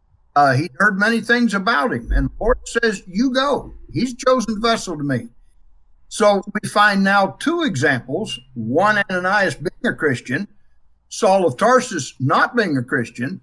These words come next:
but both these souls being emphatically obedient to the voice. That's a good lesson for us to learn now.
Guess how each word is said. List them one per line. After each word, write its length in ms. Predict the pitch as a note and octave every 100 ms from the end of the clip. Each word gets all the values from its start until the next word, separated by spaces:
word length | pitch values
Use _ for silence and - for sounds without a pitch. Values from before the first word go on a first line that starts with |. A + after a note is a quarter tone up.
| _ _ _ -
but 240 | E3 C#3
both 280 | F3+ D4+ B3+
these 300 | G#3+ E3+ C3+
souls 460 | F3 D3+ D#3+ F#3 D3 - A#2+
being 420 | F3+ F#3+ F#3+ F3+
emphatically 1000 | F3 D#3 B2+ _ A3+ B3+ D#4 A3+ E3 D#3
obedient 640 | D3 D3 C#3+ D3 C#3+ D#3 F#3+ _
to 140 | - D#3+
the 120 | D#3+
voice. 600 | F#3 C4 A#3 - - - - - - - - - -
That's 340 | C3+ G#3+ A#3+
a 420 | - - - -
good 140 | B3 A3
lesson 440 | A#3 A#3 - F#3+
for 200 | - G#3
us 160 | G#3+ -
to 160 | F#3
learn 280 | F#3 G3+ F#3+
now. 380 | G3 A3+ C#3